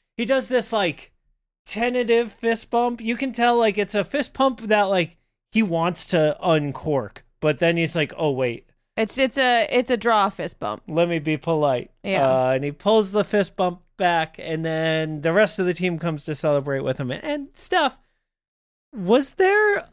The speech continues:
Speaker 1: a little smooch?
Speaker 2: It was a little smooch. It was
Speaker 1: There
Speaker 2: a
Speaker 1: was a
Speaker 2: little smooch into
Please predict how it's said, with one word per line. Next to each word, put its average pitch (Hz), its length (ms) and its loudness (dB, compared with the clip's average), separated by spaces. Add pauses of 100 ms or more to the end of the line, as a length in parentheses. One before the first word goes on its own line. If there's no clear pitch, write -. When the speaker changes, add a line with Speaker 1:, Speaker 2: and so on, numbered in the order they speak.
(460)
Speaker 1:
a 233 120 2
little 226 500 6
smooch? 262 540 2
Speaker 2:
It - 40 -4
was 226 80 -4
a 240 60 2
little 247 180 4
smooch. 208 420 -2
It 254 40 2
was 247 100 4
Speaker 1:
There 254 100 6
Speaker 2:
a 269 40 6
Speaker 1:
was 277 80 6
a - 20 6
Speaker 2:
little 403 280 4
smooch 285 440 2
into 247 260 2